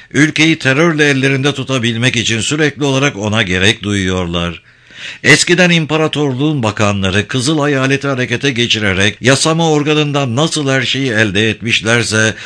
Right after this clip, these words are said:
onlar da zavallı kişileri şaşkına çevirmek için olayı silah olarak kullanmaktan başka yol bulamazlardı.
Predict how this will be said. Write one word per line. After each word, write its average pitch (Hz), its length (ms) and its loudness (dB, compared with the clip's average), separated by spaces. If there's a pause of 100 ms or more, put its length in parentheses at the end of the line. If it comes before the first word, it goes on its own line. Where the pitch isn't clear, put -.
(160)
onlar 147 480 2
da 160 100 2
zavallı 143 500 0
kişileri 120 460 -2
şaşkına 117 540 -2
çevirmek 117 520 0
için 110 420 0
olayı 120 400 2
silah 123 260 0
olarak 143 400 0
kullanmaktan 127 880 -2
başka 120 260 -2
yol 120 300 2
bulamazlardı. 92 1000 0